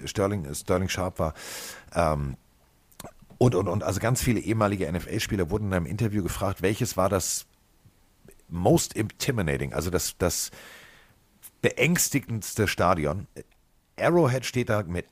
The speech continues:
Abstand ganz weit oben. Und, äh, es ist, es ist Monday Night Football.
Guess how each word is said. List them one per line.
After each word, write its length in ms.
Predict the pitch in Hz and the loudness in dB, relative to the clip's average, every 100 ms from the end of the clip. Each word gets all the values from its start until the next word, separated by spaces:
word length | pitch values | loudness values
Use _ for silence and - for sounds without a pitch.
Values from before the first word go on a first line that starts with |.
| _ | _
Abstand 680 | - - - - 62 - - | -4 -2 -4 -4 -6 -10 -8
ganz 320 | 78 76 - | -4 -4 -4
weit 160 | 71 65 | -4 -4
oben. 320 | 65 58 60 - - | -4 -6 -8 -12 -4
Und, 300 | 80 80 73 | 0 0 0
äh, 280 | 82 73 69 - | 2 2 0 -4
es 180 | 78 - | -8 -4
ist, 400 | 113 - - - - | -4 -4 -8 -14 -10
es 160 | 71 | -10
ist 420 | - 107 - - - | -6 -6 -6 -8 -10
Monday 580 | 76 82 90 104 95 95 | -4 0 0 0 0 0
Night 420 | 87 82 80 85 | 2 0 0 -2
Football. 720 | - - 90 - - 98 98 | -6 -4 -4 -4 -10 -10 -10